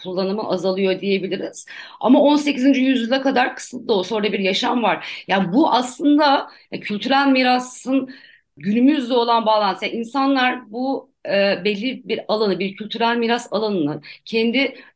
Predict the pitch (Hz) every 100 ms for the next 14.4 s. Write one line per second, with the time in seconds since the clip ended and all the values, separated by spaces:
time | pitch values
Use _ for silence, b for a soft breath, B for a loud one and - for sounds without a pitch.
0 | - 185 214 - - 220 226 196 208 220
1 | 233 240 254 254 - 262 269 254 240 226
2 | 226 269 262 247 240 254 254 247 214 240
3 | 254 240 226 233 196 196 - 190 208 220
4 | 370 285 247 240 247 262 - - 208 -
5 | _ - 254 - - 196 196 208 226 -
6 | 262 - - 233 254 233 214 214 - -
7 | 247 247 247 - 262 - B B B B
8 | 190 190 262 233 233 233 226 226 247 240
9 | 220 - 214 214 196 190 190 175 170 156
10 | - 165 175 196 190 233 220 185 196 190
11 | 185 170 175 175 220 226 226 214 190 175
12 | 190 214 220 - 185 190 180 185 - 202
13 | 240 254 185 214 233 226 - 202 196 220
14 | 226 226 233